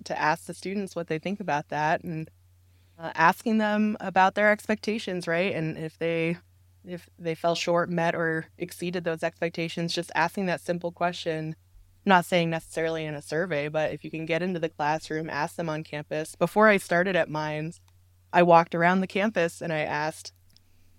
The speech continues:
the students who were passing by, "Hey, what's your experience like here? What do you like about it?" And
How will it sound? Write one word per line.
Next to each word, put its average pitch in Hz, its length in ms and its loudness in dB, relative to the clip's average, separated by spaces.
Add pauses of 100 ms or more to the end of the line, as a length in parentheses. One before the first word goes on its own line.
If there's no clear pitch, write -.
(120)
the 185 80 -2
students 196 640 -2
who 185 100 -4
were 165 140 0
passing 175 460 -4
by, 180 400 2
"Hey, 190 340 0
what's 170 260 0
your 202 120 0
experience 202 580 -4
like 151 220 -6
here? 151 480 -2 (140)
What 165 100 -2
do 175 80 -2
you 180 100 -4
like 180 220 6
about 170 300 0
it?" 151 240 -2 (460)
And 160 440 4